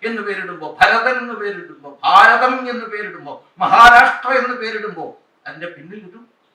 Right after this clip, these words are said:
തത്വം കൂടിയുണ്ട്. ആ തത്വത്തെ പേറുന്നതായിരിക്കണം ആ വാക്ക്. വാക്കിന് അർത്ഥം പകരുന്ന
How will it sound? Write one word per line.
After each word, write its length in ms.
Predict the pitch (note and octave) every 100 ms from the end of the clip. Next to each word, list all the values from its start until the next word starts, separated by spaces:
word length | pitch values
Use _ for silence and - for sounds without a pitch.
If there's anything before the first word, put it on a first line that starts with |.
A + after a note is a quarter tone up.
| _ - -
തത്വം 280 | - G3
കൂടിയുണ്ട്. 420 | F#3 F3+ F3 D#3 - - _ _
ആ 400 | D#3+ G3+ - - -
തത്വത്തെ 520 | A#3+ - - C#4+ C#4 C#4+
പേറുന്നതായിരിക്കണം 1080 | - A#3 C#4+ E4 D#4 C#4 B3+ A#3+ A#3+ A3+
ആ 80 | G3+
വാക്ക്. 520 | F#3+ F#3+ - G#3 - - _ _ _ _ _ _ E3+
വാക്കിന് 340 | - - A3 G3+
അർത്ഥം 400 | - - C#4 A#3+
പകരുന്ന 640 | A3+ G#3+ G#3 G#3 G3 -